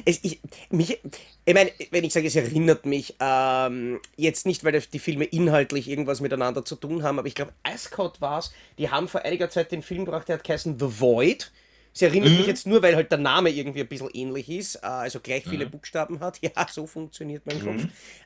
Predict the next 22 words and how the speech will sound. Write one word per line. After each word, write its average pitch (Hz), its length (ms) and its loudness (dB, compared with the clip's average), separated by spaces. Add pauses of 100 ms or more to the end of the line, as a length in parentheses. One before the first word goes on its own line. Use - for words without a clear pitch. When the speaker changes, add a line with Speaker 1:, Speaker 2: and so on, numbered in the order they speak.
(100)
Speaker 1:
Äh, 156 280 2 (240)
und 185 180 -2
auch 160 120 -4
der 208 260 -6
war 381 180 -6
ziemlich - 720 -4
überraschend 160 840 -4
gut. - 520 -4 (760)
Speaker 2:
Ja, 80 260 0 (120)
der 78 100 -6
war 76 80 -4
auch - 140 -10
gut. 76 200 -14
Aber 123 200 2
den 156 160 -4
Speaker 1:
Ja. 156 80 -4
Speaker 2:
fand 175 80 -4
ich 175 80 -8
noch 160 120 -6
besser - 160 -8
Speaker 1:
Ja, 220 140 2
Speaker 2:
hier. - 80 -18